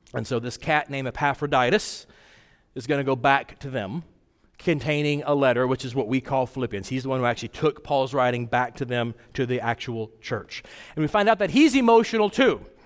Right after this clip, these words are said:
So I grew up, uh, out west in Wyoming, and my parents are from Arkansas. And so every summer, they would take my sister and I, they would pack us up from the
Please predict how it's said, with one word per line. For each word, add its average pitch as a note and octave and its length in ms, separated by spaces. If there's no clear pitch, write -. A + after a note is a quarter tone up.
So A3+ 260
I F#3+ 140
grew A#3+ 260
up, G#3+ 240
uh, E3 220
out E3+ 220
west E3 340
in D#3 80
Wyoming, B2 460
and A#2 100
my A#2+ 100
parents E3 360
are D3 120
from C3+ 340
Arkansas. B2 580
And B2+ 80
so C#3+ 80
every G#3+ 260
summer, G#3 460
they E3 160
would D#3+ 160
take F3 220
my D#3 100
sister F#3 400
and D#3 80
I, D3 240
they D3 100
would C3 140
pack F#3 320
us F#3+ 240
up E3+ 260
from D3 380
the A#2+ 320